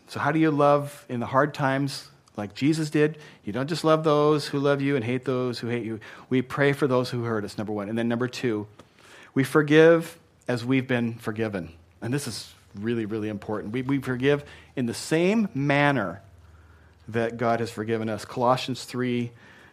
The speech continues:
thirteen, this is Paul. He says, "Forgive one another. If any of you has a grievance against someone, forgive as the Lord forgave you." You forgive the Lord as the same way that the Lord forgave you. It's the same. I, I don't know about you, but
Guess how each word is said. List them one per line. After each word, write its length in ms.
thirteen, 380
this 160
is 140
Paul. 380
He 100
says, 200
"Forgive 300
one 140
another. 340
If 260
any 200
of 80
you 100
has 160
a 60
grievance 560
against 280
someone, 460
forgive 640
as 160
the 100
Lord 460
forgave 500
you." 420
You 80
forgive 280
the 40
Lord 340
as 140
the 80
same 220
way 120
that 120
the 100
Lord 260
forgave 420
you. 200
It's 100
the 60
same. 280
I, 440
I 20
don't 160
know 280
about 300
you, 220
but 240